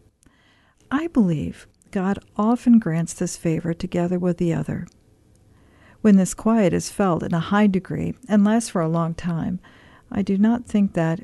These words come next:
if the will were not made fast to something, the peace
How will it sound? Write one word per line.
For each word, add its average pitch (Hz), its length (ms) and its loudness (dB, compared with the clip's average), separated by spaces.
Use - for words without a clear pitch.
if 190 160 -2
the 180 140 0
will 170 260 2
were 170 120 0
not 165 200 0
made 170 260 0
fast 190 500 -2
to - 180 -10
something, - 640 2
the - 100 -8
peace 185 460 -4